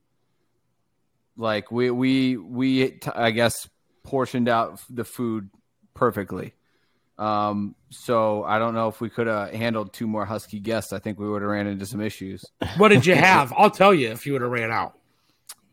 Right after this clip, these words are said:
Speaker 1: Uh, I made, I actually made two dishes myself, two crock
Speaker 2: Ooh.
Speaker 1: pot dishes.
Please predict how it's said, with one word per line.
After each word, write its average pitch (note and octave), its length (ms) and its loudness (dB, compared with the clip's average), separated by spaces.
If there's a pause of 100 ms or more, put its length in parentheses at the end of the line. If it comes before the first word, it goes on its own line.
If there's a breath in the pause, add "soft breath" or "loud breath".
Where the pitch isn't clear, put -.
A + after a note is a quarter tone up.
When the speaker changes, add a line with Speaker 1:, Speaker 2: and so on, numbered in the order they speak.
(120)
Speaker 1:
Uh, C3+ 500 6
I C#3 340 6
made, D3 420 6
I C3 120 2
actually F#3 220 0
made B2+ 260 0
two F#3 180 -8
dishes D3 340 -4
myself, A#2 760 -6
two - 160 -12
crock - 260 2
Speaker 2:
Ooh. B3 160 10
Speaker 1:
pot G2+ 220 -2
dishes. G#2 540 -10